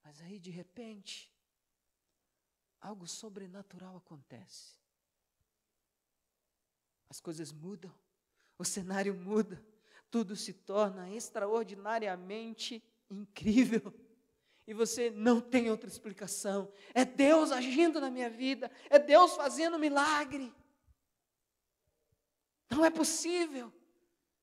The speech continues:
Isso não poderia cair do céu assim, dessa forma, se não fosse Deus.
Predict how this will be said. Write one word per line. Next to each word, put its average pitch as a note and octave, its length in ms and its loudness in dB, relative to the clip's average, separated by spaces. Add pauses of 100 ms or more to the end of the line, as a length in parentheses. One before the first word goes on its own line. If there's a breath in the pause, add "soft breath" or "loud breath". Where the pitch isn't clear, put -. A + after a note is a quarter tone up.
(280)
Isso E4+ 160 -6
não D#4 120 4
poderia D4 460 -6
cair C#4+ 260 -6
do C4 120 -10
céu C4 560 -2
assim, B3 480 -4
dessa A#3+ 260 -8
forma, A#3+ 580 2 (600)
se - 100 -16
não A#3 160 -10
fosse A3+ 300 -4
Deus. G3+ 580 -10